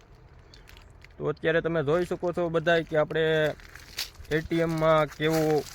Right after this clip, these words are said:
કપાસ તવડી ગયો છે. એ ટી એમ ની વેરાયટી એટલે કાંઈ ન ઘટે એવી.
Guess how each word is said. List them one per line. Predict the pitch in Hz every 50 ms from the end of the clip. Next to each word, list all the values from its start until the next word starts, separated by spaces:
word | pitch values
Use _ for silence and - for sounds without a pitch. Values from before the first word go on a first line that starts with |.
| - - - - - - - - -
કપાસ | 147 151 - 160 151 139 - - -
તવડી | 160 175 180 175 160 143 131
ગયો | 131 127 123
છે. | - 151 180 - - - - - - - - - - - - - - - - - - - - - - - - - - - - - - - - - - - - - - - - - - - - - - - - - - - - - - - - - - - - - - - -
એ | - 151 180
ટી | - - 190 196 196 196
એમ | 196 196 202
ની | 202 190 180 185
વેરાયટી | 196 196 196 196 185 185 190 190 190
એટલે | 185 180 185 180 175 -
કાંઈ | 185 185 185 175 170
ન | 160 147 151
ઘટે | 156 151 156 156 160 180
એવી. | 180 165 135 120